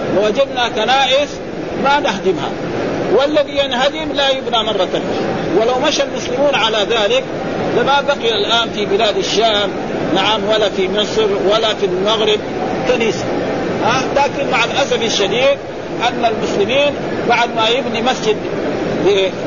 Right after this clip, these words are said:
للمسلمين ويكون حاكم أو رجل تاجر أو رجل غني يقول: "يا أخي ما تبني لإخواننا النصارى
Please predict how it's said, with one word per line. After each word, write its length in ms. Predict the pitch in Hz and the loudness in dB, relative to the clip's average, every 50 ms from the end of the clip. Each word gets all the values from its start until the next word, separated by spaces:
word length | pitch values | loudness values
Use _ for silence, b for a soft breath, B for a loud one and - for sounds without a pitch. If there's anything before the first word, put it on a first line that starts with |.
| - - - 190 | -4 -2 0 0
للمسلمين 680 | 214 202 208 185 180 170 185 202 247 277 294 302 302 277 - - - - - - - | 0 0 0 -2 -2 -2 0 0 2 2 2 2 2 0 -4 -8 -8 -8 -4 0 0
ويكون 340 | 196 208 185 175 226 247 226 - - | 2 2 2 0 0 -2 -2 0 0
حاكم 360 | 220 240 262 262 - 262 240 - - 190 | 0 2 0 0 -2 -4 -6 -4 -2 0
أو 100 | 196 196 | 0 0
رجل 260 | 196 247 233 220 214 190 170 196 | 0 0 0 0 -2 -2 0 2
تاجر 380 | 214 233 247 240 226 233 214 190 196 | 2 2 2 2 0 -2 -2 0 0
أو 60 | 196 202 214 | 0 0 0
رجل 340 | 233 233 214 196 202 190 202 | 0 2 2 0 2 2 2
غني 300 | 233 277 277 277 269 - - - - - - | 2 2 2 0 0 -2 -2 -6 -4 -2 0
يقول: 240 | - - 277 285 269 | 0 2 2 2 2
"يا 80 | 262 | 2
أخي 200 | 254 262 254 254 247 254 | 2 2 0 -2 -2 -2
ما 80 | 247 | -2
تبني 320 | 233 269 285 285 277 269 262 | 0 0 -2 -2 0 0 0
لإخواننا 540 | 247 240 - - - 269 269 262 247 247 | 0 0 0 2 2 2 2 2 0 -2
النصارى 460 | 247 240 240 220 - 254 254 247 247 | -4 -2 -2 -2 0 2 2 2 2